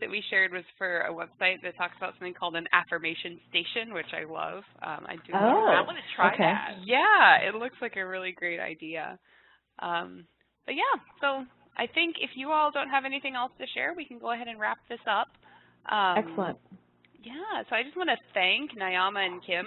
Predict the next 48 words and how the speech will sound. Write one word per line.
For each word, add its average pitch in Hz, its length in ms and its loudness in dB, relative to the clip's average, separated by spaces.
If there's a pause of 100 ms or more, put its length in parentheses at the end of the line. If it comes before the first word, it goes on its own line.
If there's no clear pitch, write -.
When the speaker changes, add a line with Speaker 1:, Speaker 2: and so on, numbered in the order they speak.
Speaker 2:
Mm-hmm. 165 80 -8
Speaker 1:
for 147 420 0 (100)
being 302 220 -4
here 285 140 -4
today, 254 320 -2
for 233 100 -8
leading 226 300 -8
this 220 160 -10
discussion. 214 540 -4
I'd 190 120 -2
like 190 140 -2
to 196 100 -12
thank 180 240 -4
the 190 60 -6
participants 202 840 -6
for 165 300 -2
all 170 140 0
their 170 100 -4
great 160 220 -4
ideas, 208 480 -4
their 185 100 -8
great 165 240 -6
questions. 190 540 -6 (520)
Um, 180 460 2 (140)
Speaker 2:
Mm-hmm. 226 80 -6
Speaker 1:
Nayama, 262 320 0
do 285 60 -10
you 302 60 -8
wanna 320 280 -2
pull 302 180 -4
up 277 140 -2 (120)
the, 254 460 -6
uh, - 300 0
or 226 60 0
do 220 60 -20 (200)
you 254 100 -8
wanna 262 140 -4
pull 262 200 -4
up 262 180 -4
the 240 260 -8 (160)
slide 220 540 0
with 208 120 -10 (100)
the 190 180 -4 (100)
survey? 247 340 0 (1080)
Speaker 2:
Um, 269 180 12
I 247 100 10
have, 285 300 10
I 220 120 12